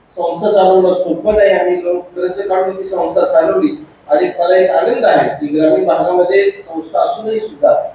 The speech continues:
कुठल्याही बँकेचा कुठला हप्ता थकीत नाही, कुठल्याही शिक्षकाचं किंवा कुठल्याही संस्थेचं माझ्या एकही दिवसाचं पेमेंट थकीत नाही. हे करत असताना आम्हाला बऱ्याचशा गोष्टीला सामना करावा लागतो, पण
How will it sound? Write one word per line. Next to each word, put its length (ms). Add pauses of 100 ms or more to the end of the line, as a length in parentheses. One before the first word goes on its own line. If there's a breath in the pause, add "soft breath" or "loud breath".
(400)
कुठल्याही 500
बँकेचा 400
कुठला 180
हप्ता 480
थकीत 280
नाही, 260
कुठल्याही 520 (420)
शिक्षकाचं 680
किंवा 240
कुठल्याही 500
संस्थेचं 580
माझ्या 260
एकही 300
दिवसाचं 500
पेमेंट 420
थकीत 600
नाही. 120 (1000)
हे 160
करत 220
असताना 340
आम्हाला 260
बऱ्याचशा 360
गोष्टीला 400
सामना 300
करावा 300
लागतो, 260
पण 260